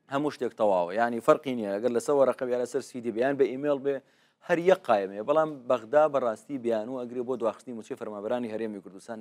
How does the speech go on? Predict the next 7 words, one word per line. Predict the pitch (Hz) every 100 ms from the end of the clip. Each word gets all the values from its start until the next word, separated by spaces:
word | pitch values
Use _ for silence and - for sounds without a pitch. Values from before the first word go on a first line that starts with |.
| 101 117
دواترین | 165 165 151 139
داواکاریان | 127 175 160 156 147 143 131
ئەوە | 131 165 180
بووە | 208 247 - _ - _
کە | 156 143 139 - _ _
لەلایەن | 131 143 147
وەزارەتی | 131 131 135 139